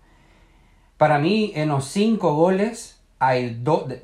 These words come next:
estoy hablando de los cinco goles que hemos recibido en la primera ronda de la Chocofase uno del torneo Apertura.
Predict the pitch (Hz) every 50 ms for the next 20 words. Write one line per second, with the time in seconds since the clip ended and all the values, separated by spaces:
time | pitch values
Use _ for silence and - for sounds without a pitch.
0 | - - 127 - 143 143 151 165 170 170 165 156 143 - - - 165 165 156 165
1 | 151 151 151 160 151 - 151 151 156 147 147 135 127 127 127 135 143 143 143 135
2 | 135 127 123 117 127 131 135 131 123 131 135 139 139 135 127 123 113 113 113 110
3 | 113 - 127 123 - 113 - - 143 143 139 131 123 127 139 143 135 123 117 117
4 | 113 110 113 - 117 113 120 123 127 127 127 127 120 110 - - 139 147 160 160
5 | 156 -